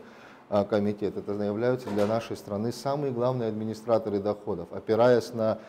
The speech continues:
их результаты, мы, естественно, формируем и бюджетные расходы.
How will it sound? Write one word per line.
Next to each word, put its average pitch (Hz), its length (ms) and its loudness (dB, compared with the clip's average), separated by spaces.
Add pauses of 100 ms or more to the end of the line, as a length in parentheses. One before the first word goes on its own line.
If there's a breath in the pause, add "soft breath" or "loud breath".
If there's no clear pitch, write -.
(140 loud breath)
их 123 180 4
результаты, 117 680 2
мы, 131 480 0
естественно, 123 420 -6
формируем 117 640 0 (460 loud breath)
и 113 400 4 (160)
бюджетные 110 560 -2
расходы. 117 560 0